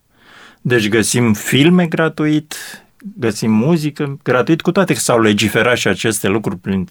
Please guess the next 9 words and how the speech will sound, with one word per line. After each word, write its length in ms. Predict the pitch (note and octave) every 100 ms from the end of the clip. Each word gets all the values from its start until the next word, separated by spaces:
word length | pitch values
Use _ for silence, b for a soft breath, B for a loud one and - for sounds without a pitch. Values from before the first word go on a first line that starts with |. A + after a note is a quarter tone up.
| _
platforme, 540 | - F#2 - D#3 D#3 D3+ B B
dar 200 | - C#3
găsim 580 | C#3 C3+ - C#3+ E3+ E3
și 220 | - F3+
cărți 480 | - D#3 A2+ - G2
gratuite 800 | F#2 G2+ F#2+ F#2+ F2+ E2+ G2 F#2+
pe 160 | G#2 G2
diverse 540 | F#2+ F#2 G2 F#2 -
platforme. 760 | G2 - F#2 F#2 - F2+ F2+